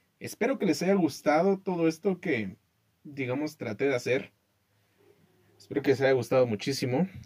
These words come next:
Vendrán, digamos, cosas nuevas, enfocarme un poquito más en esto. Pero, pues, muchas gracias si usted fue, fue de las personas que apreció un poco el que estuviéramos haciendo esto de las noticias.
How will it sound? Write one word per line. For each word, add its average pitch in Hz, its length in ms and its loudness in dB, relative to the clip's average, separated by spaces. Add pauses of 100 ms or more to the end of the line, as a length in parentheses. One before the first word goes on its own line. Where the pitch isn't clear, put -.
(220)
Vendrán, 117 840 0
digamos, 117 360 -4
cosas 123 240 0
nuevas, 135 580 0 (380)
enfocarme 123 480 -4
un 117 40 -4
poquito 110 280 -6
más 107 200 -4
en 120 120 -2
esto. 170 280 0 (840)
Pero, 196 260 2
pues, 190 480 2
muchas 180 380 2
gracias 151 400 4
si 123 80 -6
usted 123 300 -2
fue, 123 580 2 (1120)
fue 302 160 0
de 254 120 8
las 139 200 4
personas 175 400 2
que - 80 2
apreció 160 340 0
un 156 100 0
poco 160 360 4
el 156 580 2
que 147 60 0
estuviéramos 139 420 2
haciendo 120 260 -4
esto 143 200 -2
de 123 80 4
las 104 120 2
noticias. 107 640 -4